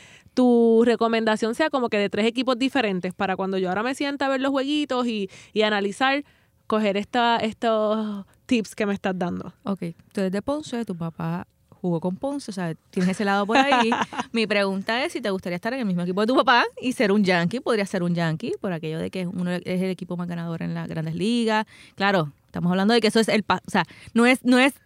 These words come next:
Speaker 2: de las últimas dos décadas. Eso es, o sea, es, es el equipo más, eh, es el equipo con más campeonatos, pero es porque lo ganó en un momento, o sea, en
Speaker 1: En
Speaker 2: la
Speaker 1: un
Speaker 2: época,
Speaker 1: momento
Speaker 2: en la,
Speaker 1: pico,
Speaker 2: en la
Speaker 1: claro.
Speaker 2: época dorada del béisbol, por decirlo de alguna manera.
Speaker 1: Pero no vienen mal este
Speaker 2: <laughs> Y en los
Speaker 1: año.
Speaker 2: noventa,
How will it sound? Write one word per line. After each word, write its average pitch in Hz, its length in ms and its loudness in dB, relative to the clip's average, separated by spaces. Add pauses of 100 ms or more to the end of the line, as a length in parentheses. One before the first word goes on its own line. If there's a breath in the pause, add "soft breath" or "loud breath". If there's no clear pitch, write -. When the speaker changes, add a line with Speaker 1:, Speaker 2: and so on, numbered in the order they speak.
(160)
Speaker 2:
de 240 140 2
las 220 220 2
últimas 226 500 0
dos 190 240 -2
décadas. 156 600 -6 (200 loud breath)
Eso 226 240 0
es, 233 220 2
o 220 60 2
sea, 190 180 0
es, - 160 -6 (100)
es 208 120 0
el - 20 4
equipo 240 240 2
más, 247 260 0 (120)
eh, 208 240 -2
es 214 80 -2
el 208 80 -2
equipo 226 560 -4
con 214 160 -2
más 190 120 -2
campeonatos, 254 560 -4
pero 185 120 -4
es 175 60 -8
porque 214 260 -6
lo 196 180 -4
ganó 190 380 0
en 240 80 2
un 208 100 2
momento, 202 400 0
o - 20 -16
sea, 190 160 0 (280 loud breath)
en 214 140 0
Speaker 1:
En 240 40 2
Speaker 2:
la 220 60 6
Speaker 1:
un 196 60 6
Speaker 2:
época, 240 100 6 (220)
Speaker 1:
momento 269 140 6
Speaker 2:
en 254 60 6
la, 247 140 8
Speaker 1:
pico, 196 140 4
Speaker 2:
en 240 80 6
la 233 80 6
Speaker 1:
claro. 220 180 8
Speaker 2:
época 220 340 4
dorada 269 640 6
del 277 120 2
béisbol, 302 420 2
por 226 180 0
decirlo 196 400 -4
de 202 60 -4
alguna 214 360 -2
manera. 202 360 -4
Speaker 1:
Pero 220 160 6
no 208 140 4
vienen 254 300 4
mal 208 200 6
este 208 200 2
Speaker 2:
<laughs> - 20 4
Y 277 40 6
en 262 140 8
los 247 80 8
Speaker 1:
año. 262 100 6
Speaker 2:
noventa, 240 460 4